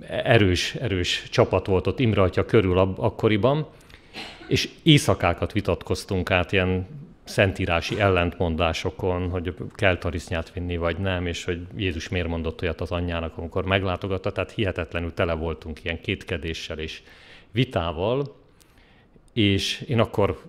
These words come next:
szakdolgoztam, persze filozófiából, bár tanárember vagyok,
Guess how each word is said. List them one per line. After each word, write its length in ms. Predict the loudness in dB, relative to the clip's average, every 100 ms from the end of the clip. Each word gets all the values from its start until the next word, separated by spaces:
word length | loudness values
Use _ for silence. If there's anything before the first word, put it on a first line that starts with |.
| -20 -20 -16 0
szakdolgoztam, 960 | 6 6 6 2 2 -2 -2 -4 -2
persze 340 | -2 -2 -8
filozófiából, 960 | -8 -6 -4 -4 -8 -12 -8 -6 -4 -4
bár 180 | -6 -4
tanárember 600 | -4 -4 -6 -8 -8 -6
vagyok, 360 | -4 -4 -6